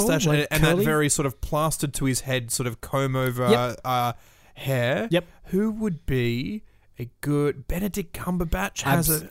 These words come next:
Speaker 2: absolutely Benedict Cumberbatch. You put him with a little bit of prosthetics and, and, uh, and some, uh, facial hair, he'll be perfect as our pseudo Dali. Uh, but
Speaker 1: Yeah.
Speaker 2: he's only in there for, like, a minute.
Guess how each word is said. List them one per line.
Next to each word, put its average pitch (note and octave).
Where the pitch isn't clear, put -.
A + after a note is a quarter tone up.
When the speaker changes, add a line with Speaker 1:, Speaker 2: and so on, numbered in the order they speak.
Speaker 2:
absolutely A#2
Benedict G2+
Cumberbatch. F#2+
You A2+
put D3
him B2+
with A2+
a G#2+
little A2
bit G#2+
of G2+
prosthetics A#2
and, G2+
and, G#2+
uh, G#2
and G#2+
some, G#2+
uh, G#2
facial A#2
hair, B2
he'll C3+
be G#2
perfect A2
as G#2+
our G#2
pseudo A#2
Dali. G2+
Uh, A2
but C3
Speaker 1:
Yeah. C3+
Speaker 2:
he's F#3
only F3+
in B2+
there A#2
for, A2+
like, G#2
a B2
minute. G#2+